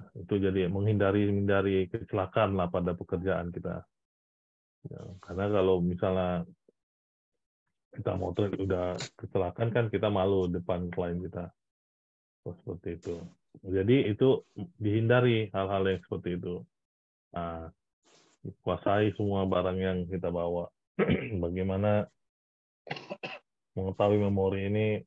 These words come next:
bagus atau tidak, berapa jumlah kapasitas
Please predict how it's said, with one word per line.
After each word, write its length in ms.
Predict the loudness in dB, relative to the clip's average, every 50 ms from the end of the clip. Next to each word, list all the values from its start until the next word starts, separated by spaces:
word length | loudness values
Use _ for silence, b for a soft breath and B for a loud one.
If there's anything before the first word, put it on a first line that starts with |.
| _ _ _ _ _ _ _ _ _ _ _ _ _
bagus 400 | -4 -2 -2 0 0 -2 -4 -2
atau 240 | -4 -2 0 -2 -2
tidak, 560 | -2 -4 -2 2 2 4 4 4 4 2 -2 _ _ _ _ _ _ _ _ _ _ _ _ _ _ _ _ _ _ _ _ _ _ -10 -6
berapa 400 | -4 -4 -4 -2 0 0 0 0
jumlah 560 | 0 0 0 2 2 4 4 4 2 0 -2 -6 _ _
kapasitas 560 | -12 -10 -4 -2 -4 -4 -4 -2 -2 -2 0